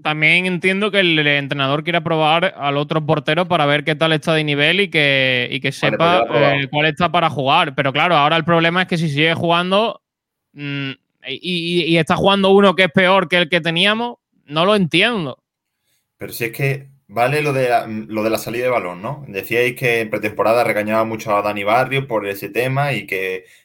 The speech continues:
Speaker 2: Dani Martín parece que en, en esa
Speaker 1: Bueno,
Speaker 2: circunstancia
Speaker 1: pero
Speaker 2: está
Speaker 1: al
Speaker 2: por
Speaker 1: final el
Speaker 2: delante.
Speaker 1: portero tiene que
Speaker 2: Déjame,
Speaker 1: parar, no
Speaker 2: déjame,
Speaker 1: hay más.
Speaker 2: déjame terminar, Sergio. A, a eso es lo que iba a llegar. Que, ¿qué prefieres, un portero que juegue con los pies o que pare? Porque
Speaker 1: <laughs>
Speaker 2: yo veo que no hay color, ¿no?
Speaker 1: Claro,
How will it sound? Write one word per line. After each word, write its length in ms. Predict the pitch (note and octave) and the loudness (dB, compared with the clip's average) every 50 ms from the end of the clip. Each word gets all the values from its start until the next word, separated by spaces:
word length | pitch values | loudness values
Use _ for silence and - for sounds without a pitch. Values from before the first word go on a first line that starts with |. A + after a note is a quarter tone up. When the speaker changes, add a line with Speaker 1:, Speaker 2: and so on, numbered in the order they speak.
| _ | _
Speaker 2:
Dani 220 | - A#2 A#2+ B2+ C3 | 0 2 2 4 4
Martín 360 | A#2+ A2+ G#2+ G#2+ A#2+ B2 A#2+ | 2 2 0 0 -4 -4 0
parece 280 | A#2 A2 A2+ A2 A#2 A2 | 0 -2 -2 -2 -4 -4
que 80 | G#2+ G#2+ | -4 -4
en, 100 | G#2 G#2 | -4 -4
en 400 | G2+ G2 F#2+ F#2 F#2+ F#2 E2+ G2+ | -4 -6 -6 -6 -6 -8 -8 -10
esa 200 | G2+ - - A2 | -12 -8 -4 -2
Speaker 1:
Bueno, 120 | G#2 G#2 G#2 | -2 -2 -2
Speaker 2:
circunstancia 540 | - A2+ G#2 G#2 G#2 B2 B2+ A#2+ - A#2+ G2+ | -6 -10 -8 -6 -4 -4 -2 -2 0 0 0
Speaker 1:
pero 40 | C#3 | 2
Speaker 2:
está 80 | C#3+ | 0
Speaker 1:
al 60 | D3 D3 | 0 2
Speaker 2:
por 80 | E3 | 2
Speaker 1:
final 120 | E3 E3+ E3 F#3 A3 | 2 2 2 2 0
el 60 | A3+ | 0
Speaker 2:
delante. 100 | G3 G#3 | -2 -2
Speaker 1:
portero 260 | E3+ D3 E3+ F3 G3+ | -2 -2 -2 -4 -2
tiene 160 | G#3 A#3+ A3+ | -2 0 0
que 60 | G#3 F3+ | 2 2
Speaker 2:
Déjame, 200 | D3 C3 A#2+ A2+ | 2 2 2 4
Speaker 1:
parar, 100 | A2 A2+ | 4 2
no 120 | - - D#3 | 2 2 0
Speaker 2:
déjame, 60 | D3+ | 0
Speaker 1:
hay 80 | D#3+ D#3 | 0 0
más. 180 | B2+ - G#2 | 0 -2 -2
Speaker 2:
déjame 180 | - C3 C3 C3+ | -2 -2 -4 -4
terminar, 380 | C3+ C3+ C3 B2+ A2+ G2 F2+ | -4 -4 -6 -6 -6 -6 -6
Sergio. 420 | - - A2+ G#2+ - - F#2 E2+ E2 | -6 -8 -10 -10 -10 -10 -10 -8 -8
A, 100 | E2 E2 | -8 -10
a 240 | E2+ - - F#2 G2+ | -10 -10 -4 -2 -2
eso 160 | G#2+ A2 - C3 | 0 0 0 2
es 60 | B2+ | 2
lo 80 | B2+ | 2
que 100 | A2 A#2 | 2 0
iba 180 | A#2+ A2+ A2 G#2+ | 2 2 4 4
a 60 | G#2+ | 2
llegar. 300 | G#2 G2+ F#2 - - - _ _ _ - _ _ _ _ | 2 -2 -4 -8 -10 -16 _ _ _ -20 _ _ _ _
Que, 360 | - A2 G#2+ G#2 - - - _ | -2 0 0 0 0 -4 -8 _
¿qué 120 | - C3+ B2+ | -4 -4 -2
prefieres, 360 | C3+ C#3+ C3+ C3 A#2+ G#2+ A2+ | 0 0 0 0 -2 -2 -2
un 100 | C3 B2+ - | -2 -2 -2
portero 300 | C#3 C3 - C3+ B2+ B2 | -2 -2 -2 -2 -2 -2
que 60 | A#2+ A#2 | -2 -2
juegue 160 | B2 A#2+ A2+ | -2 0 0
con 80 | A#2+ | 0
los 100 | A#2 A2+ | -2 -4
pies 360 | A2 - C#3 D#3+ - - - _ | -4 -6 -8 -8 -8 -12 -14 _
o 140 | - - C#3 | -2 0 2
que 120 | C3+ A#2+ B2 | 2 2 2
pare? 360 | - C#3 C3+ - - - - _ _ _ _ _ _ _ _ _ _ _ _ - - | 2 2 2 0 -2 -6 -12 _ _ _ _ _ _ _ _ _ _ _ _ -16 -12
Porque 300 | - F3+ C#3+ C#3+ - F#2 | -10 -8 -6 -6 -6 -4
Speaker 1:
<laughs> 20 | F2+ | -2
Speaker 2:
yo 200 | F#2 G2+ G#2 A#2+ C3 C3 C3 B2 A2 F#2+ | 0 2 2 2 0 -4 -6 -10 -8 -4
veo 120 | G#2 G#2+ | -2 0
que 80 | G#2+ B2+ | 0 2
no 60 | B2+ | 0
hay 60 | B2 | 0
color, 200 | - G#2+ G#2+ B2+ D3+ | 0 0 0 0 0
¿no? 40 | C#3+ | 0
Speaker 1:
Claro, 280 | D#3+ D3+ D#3 G3 E3 | 2 2 2 2 0